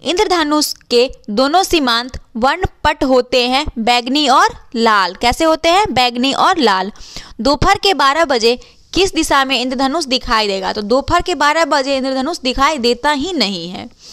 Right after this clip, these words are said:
अगला क्वेश्चन है कि कथन ए में दिया है कि एक छड़ी को जल में तिरछी स्थिति में डुबाया गया, यदि बगल से देखा जाए तो छड़ी छोटी और जल की सतह से झुकी हुई प्रतीत होती है।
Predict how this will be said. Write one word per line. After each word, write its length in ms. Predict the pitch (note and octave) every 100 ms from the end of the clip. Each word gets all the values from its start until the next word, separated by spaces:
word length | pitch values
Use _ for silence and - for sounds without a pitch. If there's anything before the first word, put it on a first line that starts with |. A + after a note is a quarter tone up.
| - - - - _ _ _ _ _ _ -
अगला 240 | A#3 C4 D#4
क्वेश्चन 400 | E4+ D#4+ F4 C4+
है 180 | B3+ - _ -
कि 100 | B3+
कथन 400 | - C4 D#4+ D4+ -
ए 140 | E4+
में 180 | F#4+ D4+
दिया 200 | C#4+ A#3+
है 180 | A#3+ A#3
कि 200 | A#3 -
एक 220 | E4 -
छड़ी 320 | - C#4+ D#4+
को 320 | - B3 C4+ - _ -
जल 300 | G#3 C4+ D#4+
में 140 | E4+ E4
तिरछी 460 | D4 C#4+ - F4+
स्थिति 320 | E4 D4 C4+ B3
में 180 | A#3
डुबाया 400 | G#3+ A3 G#3+ C4+
गया, 360 | D4+ G3 E3+ G3+ - - - _ _ _ - - - - - -
यदि 300 | C4 C4 E4+
बगल 400 | D4+ D4 C4+ E4
से 180 | - D4
देखा 340 | B3+ B3 D4
जाए 300 | B3+ G#3+ A3
तो 140 | A3+ B3
छड़ी 360 | - C#4 E4
छोटी 500 | - - C4+ - F4
और 280 | - A3+ A#3+
जल 220 | G#3+ B3+
की 140 | D4+ E4
सतह 300 | D4 B3+ A#3+
से 160 | C4
झुकी 300 | A3 B3 C#4
हुई 200 | C#4 C#4+
प्रतीत 440 | D4+ A3+ G#3+ A#3 G#3+
होती 320 | F3+ - F#3+
है। 160 | F#3+